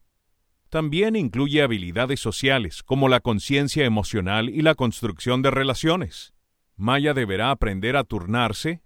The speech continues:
a buscar ayuda y a comunicar sus emociones.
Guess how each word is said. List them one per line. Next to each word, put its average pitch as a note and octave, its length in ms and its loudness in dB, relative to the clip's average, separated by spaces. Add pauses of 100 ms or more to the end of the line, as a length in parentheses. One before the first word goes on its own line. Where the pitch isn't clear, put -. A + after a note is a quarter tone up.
(100)
a C#3 100 0
buscar C#3+ 400 0
ayuda B2 560 0
y D#3+ 140 0
a D#3+ 60 2
comunicar D3 500 0
sus - 200 -6
emociones. F#3 680 -2